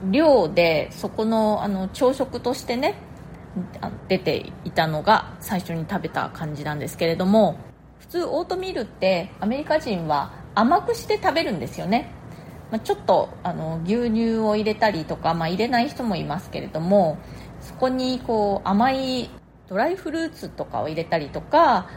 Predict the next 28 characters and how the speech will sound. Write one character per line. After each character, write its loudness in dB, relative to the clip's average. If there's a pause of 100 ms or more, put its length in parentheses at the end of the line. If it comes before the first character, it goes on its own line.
(100)
あ -2
と 0
は 0
蜂 -6
蜜 0
と -2
か -2
ね、 -4 (380)
あ -6
の、 -6
メ 2
ー -2
プ 0
ル 0
シ -6
ロ 0
ッ -4
プ -16
と -4
か -4
を -2
か -10
け -4
た -2
り、 0 (380)
あ -4
と -4
は 2